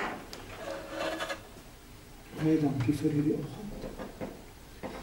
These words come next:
Dankie vir die voorreg dat ons tyd in die woord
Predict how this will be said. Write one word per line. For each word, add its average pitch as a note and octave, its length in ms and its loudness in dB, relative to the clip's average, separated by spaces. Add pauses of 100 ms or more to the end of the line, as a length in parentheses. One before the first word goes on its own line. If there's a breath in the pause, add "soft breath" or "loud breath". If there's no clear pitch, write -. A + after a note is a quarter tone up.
Dankie F3 340 12
vir G3+ 140 12
die E3 220 12
voorreg G3+ 440 12
dat E3+ 220 10
ons F#3+ 300 12
tyd F#3+ 260 12
in F3 80 10
die E3 160 12
woord E3+ 240 12